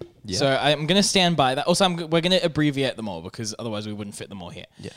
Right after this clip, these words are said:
Speaker 2: I think I'm gonna put Iron Man one at, like, seven.
Speaker 1: Okay. Hmm.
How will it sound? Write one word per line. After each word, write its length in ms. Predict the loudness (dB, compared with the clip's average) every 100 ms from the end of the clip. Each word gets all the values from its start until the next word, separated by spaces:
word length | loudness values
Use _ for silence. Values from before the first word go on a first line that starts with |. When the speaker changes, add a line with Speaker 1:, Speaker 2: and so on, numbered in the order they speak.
| -12 0
Speaker 2:
I 120 | 2
think 140 | 2
I'm 40 | 2
gonna 100 | 0
put 180 | 0 -2
Iron 240 | -2 -2
Man 200 | -2 0
one 280 | 0 0 0
at, 220 | -2 -2
like, 400 | -4 -4 -8 -12 -16 _ _ _ _ _ _
seven. 800 | -6 -4 -2 -2 -2 -4 -6 -12 -16 -20 _ _ _ -8
Speaker 1:
Okay. 420 | -6 -4 -4 -4 -8
Hmm. 260 | -12 -8